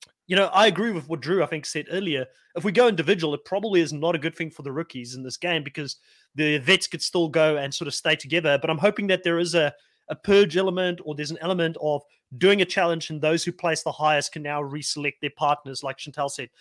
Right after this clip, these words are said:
Something in that regard, which just shuffles the house back up a little bit here, um, and makes it interesting for the rest of the show. One of the other things that I'm also very interested in here, Chantel, is why isn't it a priority for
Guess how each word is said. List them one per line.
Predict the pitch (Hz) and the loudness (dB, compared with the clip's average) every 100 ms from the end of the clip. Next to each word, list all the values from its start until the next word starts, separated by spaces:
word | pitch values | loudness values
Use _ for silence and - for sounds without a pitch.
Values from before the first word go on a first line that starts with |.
| _ | _
Something | - 202 190 202 | -2 0 2 2
in | 180 160 | 2 2
that | 165 - | 0 0
regard, | 160 151 143 139 | -2 2 2 0
which | 139 - | -10 -6
just | 196 | -4
shuffles | - - 160 170 151 | -2 -2 -4 -4 -6
the | 143 | -6
house | 131 143 - | -4 -4 -4
back | 147 131 | -4 -4
up | 147 139 | -4 -4
a | 147 | -6
little | 135 131 | -6 -8
bit | 139 127 | -8 -10
here, | - 139 127 - _ _ | -8 -6 -8 -10 _ _
um, | 135 135 139 - | 0 0 0 -2
and | 151 147 - | 0 0 -4
makes | 151 165 180 - | -2 2 2 -2
it | 156 - | -8 -4
interesting | 190 190 196 - 147 135 - _ _ | -4 -4 -4 -4 -4 -6 -12 _ _
for | - 160 | -4 -2
the | 151 | 2
rest | 165 - - | 2 0 0
of | 156 151 | 0 0
the | |
show. | 139 208 123 - - | 0 2 0 -4 -20
One | - 214 | 0 0
of | 269 | 2
the | 277 | 2
other | 262 | 2
things | 247 214 208 - | 2 -6 -6 -2
that | 180 | -2
I'm | 170 | -2
also | 170 190 214 | -4 -4 -4
very | 147 123 170 151 | -4 -4 -4 -4
interested | 180 240 220 165 147 | -6 -4 -4 -2 -2
in | 135 | -4
here, | 143 143 | -6 -6
Chantel, | - 160 165 156 | -6 -4 -2 0
is | 143 - _ _ | -2 -10 _ _
why | 127 127 214 277 | -16 2 4 6
isn't | 262 240 233 240 220 - | 6 4 0 -6 -10 -4
it | 190 185 180 _ | -2 -2 -6 _
a | 160 156 160 | -4 -2 -2
priority | - 160 139 190 190 - 151 143 | -2 0 2 2 0 -2 -4 -4
for | - 160 151 151 | -4 -2 0 0